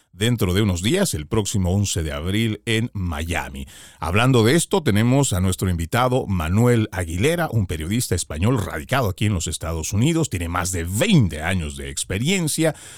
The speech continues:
hoy forma parte de la familia de Americano Media, es gerente de redacción, vicepresidente. Para nosotros un gusto tenerte, Manuel, y decíamos antes de ir a la pausa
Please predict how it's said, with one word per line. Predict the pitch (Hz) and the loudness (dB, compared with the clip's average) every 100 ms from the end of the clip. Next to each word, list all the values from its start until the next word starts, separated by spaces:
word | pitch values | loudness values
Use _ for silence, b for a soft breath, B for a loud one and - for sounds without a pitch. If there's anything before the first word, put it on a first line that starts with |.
| B | B
hoy | - 90 | -2 0
forma | 104 101 80 | 0 0 0
parte | - 98 - 73 | -2 -2 -4 -8
de | |
la | 71 | -8
familia | - 82 113 110 82 82 | -4 2 2 2 0 0
de | 95 | 0
Americano | 80 80 73 - 92 92 92 | 0 -4 -4 -2 0 0 -2
Media, | 85 90 131 117 90 92 101 B B B | -4 2 2 2 2 0 -2 B B B
es | - 90 - | -4 -4 -4
gerente | 85 87 95 85 | -2 0 0 0
de | 73 | -4
redacción, | 71 71 71 113 123 | -6 -6 -4 0 0
vicepresidente. | 82 - - 71 101 135 107 113 113 B B - | -2 -6 -10 -6 0 2 2 0 -2 B B -10
Para | 80 | -6
nosotros | 82 104 101 | -6 -4 -2
un | 110 | 0
gusto | 123 - 104 | 0 0 0
tenerte, | 95 95 104 101 92 82 | 0 0 -2 -2 -2 -2
Manuel, | 85 95 135 160 | 0 2 4 4
y | |
decíamos | 117 - 196 226 123 | 0 0 0 0 2
antes | 160 165 107 | 2 2 2
de | 98 | 2
ir | 151 | 2
a | 98 | 2
la | 73 | 0
pausa | - 170 151 98 - 98 | -2 2 2 0 0 -2